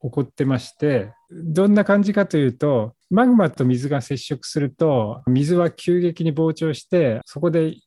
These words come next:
爆発するんですけど、だから水と接触した場合は、マグマの中に持ってるガスが膨張して爆発するのと、周りの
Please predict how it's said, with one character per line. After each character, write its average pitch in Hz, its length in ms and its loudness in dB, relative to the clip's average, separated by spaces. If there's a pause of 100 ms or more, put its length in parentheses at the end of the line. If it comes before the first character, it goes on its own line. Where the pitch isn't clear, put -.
(220)
爆 135 300 -2
発 139 200 -6
す - 120 -12
る 135 100 -2
ん 131 360 -4
で 120 100 -6
す - 120 -14
け 117 120 -8
ど、 120 300 -4 (260)
だ - 80 -14
か 160 60 0
ら 147 60 2
水 156 240 -2
と 185 140 0
接 185 160 -2
触 185 300 -6
し - 80 -10
た 180 320 0
場 175 160 0
合 170 200 0
は、 185 300 0
マ 180 220 0
グ 190 60 -4
マ 170 140 -2
の 147 120 -2
中 143 540 -2 (200)
に 143 160 -2
持 147 200 -2
っ 165 60 -6 (200)
て 147 80 0
る 139 120 0
ガ 143 160 0
ス - 140 -10
が 131 160 0
膨 127 220 0
張 135 200 -4
し - 120 -10
て 135 120 -2
爆 123 280 -2
発 131 140 -4
す - 140 -12
る 143 100 -4
の 127 180 -2
と、 175 360 -2 (460)
周 139 280 0
り 131 100 -4
の 135 320 -2